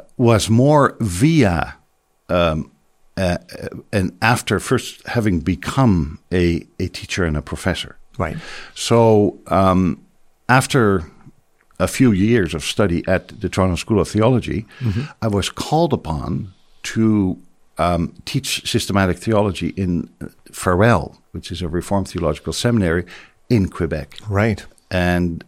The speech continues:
Speaker 1: that's how, uh, I felt, we felt called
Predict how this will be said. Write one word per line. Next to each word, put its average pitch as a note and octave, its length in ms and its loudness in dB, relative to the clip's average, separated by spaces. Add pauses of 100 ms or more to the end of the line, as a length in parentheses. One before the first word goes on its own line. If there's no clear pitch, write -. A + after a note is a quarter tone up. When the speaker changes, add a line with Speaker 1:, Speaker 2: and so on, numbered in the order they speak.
Speaker 1:
that's - 400 0
how, F#2+ 540 0 (640)
uh, D#2+ 340 -2 (220)
I E2+ 120 -8
felt, - 340 -6
we G2+ 380 0
felt - 360 -10
called G#2+ 420 -2